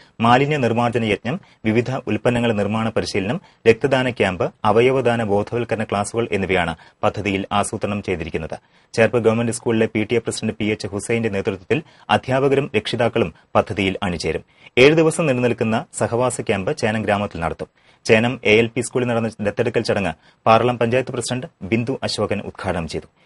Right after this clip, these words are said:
പി ടി എ പ്രസിഡന്റ് വി എച്ച് ഹുസൈൻ അധ്യക്ഷനായിരുന്നു. പെരിഞ്ഞനം ആർ എം വി എച്ച് എസ് സ്കൂളിൽ കൗൺസിലിംഗ് ക്ലാസ് സംഘടിപ്പിച്ചു. പ്രധാനാധ്യാപകൻ കെ ആർ രാമനാഥൻ, പി ടി എ വൈസ് പ്രസിഡന്റ് പി കെ ഷൗക്കത്ത് അലി, പി അരുൺ തുടങ്ങിയവർ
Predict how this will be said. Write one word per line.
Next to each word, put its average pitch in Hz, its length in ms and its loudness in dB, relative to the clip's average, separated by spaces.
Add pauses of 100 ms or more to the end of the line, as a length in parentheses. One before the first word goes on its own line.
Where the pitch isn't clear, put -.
(220)
പി 131 100 8
ടി 143 100 4
എ 170 40 6
പ്രസിഡന്റ് 147 420 -2
വി 107 100 0
എച്ച് 113 180 0
ഹുസൈൻ 110 460 -4
അധ്യക്ഷനായിരുന്നു. 80 560 -8 (3250)
പെരിഞ്ഞനം 180 520 8
ആർ 135 220 6
എം 165 100 4
വി 139 80 2
എച്ച് 131 160 2
എസ് 123 120 -2
സ്കൂളിൽ 107 320 4
കൗൺസിലിംഗ് 131 560 2
ക്ലാസ് 113 300 2
സംഘടിപ്പിച്ചു. 87 600 -4 (300)
പ്രധാനാധ്യാപകൻ 117 760 0
കെ 107 140 4
ആർ 107 180 0
രാമനാഥൻ, 107 580 0 (260)
പി 127 100 6
ടി 139 120 2
എ 151 40 8
വൈസ് 131 280 4
പ്രസിഡന്റ് 123 360 -4
പി 110 180 -2
കെ 117 60 0
ഷൗക്കത്ത് 107 440 -2
അലി, 120 300 0
പി 117 240 2
അരുൺ 120 280 2
തുടങ്ങിയവർ 92 380 -2